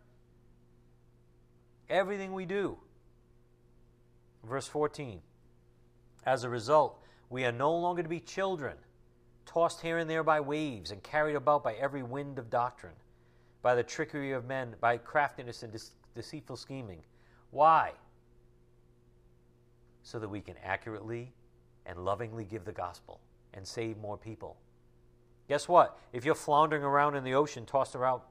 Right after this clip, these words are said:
about by waves, tossed about by everything you hear and accepting everything you hear, you're not gonna be a good gospel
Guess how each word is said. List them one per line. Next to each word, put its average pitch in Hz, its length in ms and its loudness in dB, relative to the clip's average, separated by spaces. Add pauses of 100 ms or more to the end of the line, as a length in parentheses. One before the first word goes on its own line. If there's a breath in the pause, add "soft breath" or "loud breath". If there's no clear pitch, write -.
(140)
about 120 340 4
by 117 140 2
waves, 131 260 -4
tossed - 280 0
about 139 180 4
by 120 120 2
everything 135 320 -6
you 113 80 -10
hear 123 400 -6 (220 loud breath)
and 104 160 -8
accepting 131 460 -2
everything 131 300 -6
you 123 100 -8
hear, 160 300 -4 (260 loud breath)
you're 131 160 -4
not 127 300 0
gonna 113 160 -8
be 107 180 -6
a 98 40 -8
good 101 280 -4
gospel 110 460 0